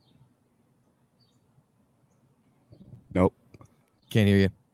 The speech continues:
Speaker 1: Well, as, as he comes back, that reminds me a lot of just distilling, right? Like, so
Speaker 2: Wow. Yeah.
Speaker 1: a master blender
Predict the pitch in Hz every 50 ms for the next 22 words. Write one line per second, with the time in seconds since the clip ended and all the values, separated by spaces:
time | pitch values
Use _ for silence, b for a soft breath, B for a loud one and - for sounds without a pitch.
0 | _ _ _ _ _ _ _ _ _ _ _ _ _ _ _ _ _ _ _ _
1 | _ _ _ _ _ _ _ _ _ _ _ _ _ _ _ _ _ _ _ _
2 | _ _ _ _ _ _ _ _ _ _ _ _ _ _ _ _ _ - 98 92
3 | 90 101 - - - 107 104 127 143 - 127 113 104 - 117 113 107 - - -
4 | _ _ - - _ _ _ _ - 123 117 123 131 123 131 127 123 131 123 123
5 | 120 110 101 104 110 117 107 - 107 110 110 104 104 95 - - - - 120 110
6 | - - - _ _ _ _ _ - 113 - - 120 127 131 101 95 92 - _
7 | - 104 101 110 135 - _ - 104 101 95 92 - - 113 107 104 101 87 82
8 | 85 82 - _ - - 90 92 90 - - _ _ - 110 113 117 123 127 127
9 | - - 127 107 110 113 117 120 120 123 120 117 117 117 117